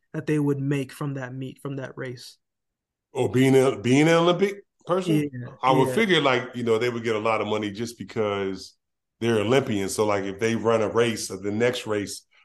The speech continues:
Speaker 2: Olympic champion, you know, Hakeem is running, so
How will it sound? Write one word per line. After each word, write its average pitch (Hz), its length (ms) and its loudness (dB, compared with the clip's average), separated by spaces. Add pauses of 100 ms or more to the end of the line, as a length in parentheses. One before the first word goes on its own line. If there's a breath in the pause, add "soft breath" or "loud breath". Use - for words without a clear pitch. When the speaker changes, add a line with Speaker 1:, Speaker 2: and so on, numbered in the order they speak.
Speaker 2:
Olympic 185 480 4
champion, 175 960 0
you 147 160 -6
know, 131 480 -4
Hakeem 160 560 -4
is 135 100 0
running, 156 380 4
so 127 460 0